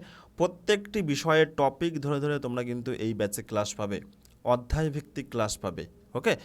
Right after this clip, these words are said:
তো এই ব্যাচের কোর্স ফি রয়েছে মাত্র পাঁচশো ঊনপঞ্চাশ টাকা। এগুলো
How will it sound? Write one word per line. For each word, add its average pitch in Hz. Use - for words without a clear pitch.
তো 139
এই 147
ব্যাচের 147
কোর্স 147
ফি 165
রয়েছে 165
মাত্র 123
পাঁচশো 127
ঊনপঞ্চাশ 127
টাকা। 143
এগুলো 127